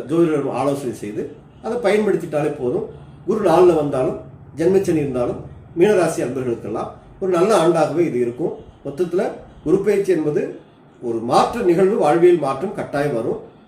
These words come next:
அதுக்காக பயந்துக்க வேண்டியதில்லை. குரு இங்க வராரு, நம்மளுக்கு அப்படி நடக்கும், இப்படி நடக்கணும். இதுக்கான வழிபாடுகள் வந்து சுய ஜாதகத்தின் அடிப்படையில் செஞ்சிட்டாலே உங்களுக்கு எந்த ஒரு பிரச்சனையும் வராது. So, எனவே பன்னெண்டு ராசி அன்பர்களுக்கும் இந்த பயிற்சியானது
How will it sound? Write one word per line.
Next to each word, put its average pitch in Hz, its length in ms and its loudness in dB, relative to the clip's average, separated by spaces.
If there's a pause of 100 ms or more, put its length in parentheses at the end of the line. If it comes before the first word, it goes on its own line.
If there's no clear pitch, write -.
அதுக்காக 151 400 -4
பயந்துக்க 208 380 0
வேண்டியதில்லை. 139 460 0
குரு 165 180 2
இங்க 147 140 -4
வராரு, 139 320 -2
நம்மளுக்கு 131 340 -4
அப்படி 123 180 -6
நடக்கும், 120 280 -4
இப்படி 113 160 -6
நடக்கணும். 101 380 -10 (520)
இதுக்கான 220 460 2
வழிபாடுகள் 202 600 2
வந்து 160 260 -2
சுய 190 220 2
ஜாதகத்தின் 196 540 0
அடிப்படையில் 170 460 -2
செஞ்சிட்டாலே 147 520 -4
உங்களுக்கு 131 300 -4
எந்த 156 240 -4
ஒரு 113 440 -4 (180)
பிரச்சனையும் 139 420 -6
வராது. 107 320 -8 (540)
So, 175 80 -4
எனவே 160 320 2
பன்னெண்டு 202 520 2
ராசி 202 320 2
அன்பர்களுக்கும் 151 600 -2 (840)
இந்த 127 140 -6
பயிற்சியானது 143 680 0